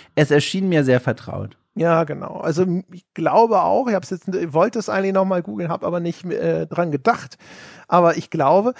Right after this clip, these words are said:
Speaker 2: deswegen sieht es auf jeden Fall immer ganz schrecklich aus. Und die sitzen
Speaker 1: Ja, ja.
Speaker 2: da mit ihrem Kopf im Käfig und sind alle verwest und sch-, ver-, starren in die Ferne.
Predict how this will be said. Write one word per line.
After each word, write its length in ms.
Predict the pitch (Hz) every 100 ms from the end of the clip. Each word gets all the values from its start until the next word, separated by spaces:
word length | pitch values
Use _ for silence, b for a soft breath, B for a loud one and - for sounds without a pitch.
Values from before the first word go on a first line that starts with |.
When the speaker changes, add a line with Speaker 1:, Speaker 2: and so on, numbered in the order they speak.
| B B
Speaker 2:
deswegen 440 | 185 - 220 247 233
sieht 220 | 254 254
es 100 | 220
auf 200 | 202 -
jeden 220 | 196 254
Fall 200 | 214 202 185
immer 260 | 220 240
ganz 280 | 196 196 -
schrecklich 560 | - 202 - 233 - -
aus. 360 | - - 170
Und 180 | - 156
die 80 | 175
sitzen 300 | - 262 -
Speaker 1:
Ja, 160 | 220 110
ja. 400 | 208 208 202 202
Speaker 2:
da 20 | B B B B -
mit 180 | 185 180
ihrem 420 | 180 180 160 190
Kopf 240 | - 185
im 140 | 196 190
Käfig 760 | - 190 190 - 170 170 175 170
und 140 | 151
sind 140 | 180
alle 380 | 156 170 185 190
verwest 580 | 175 156 170 190 190 -
und 120 | 175
sch-, 240 | - - -
ver-, 220 | 175 180
starren 320 | - 175 220
in 120 | 196
die 100 | 175
Ferne. 680 | - 165 156 175 170 170 165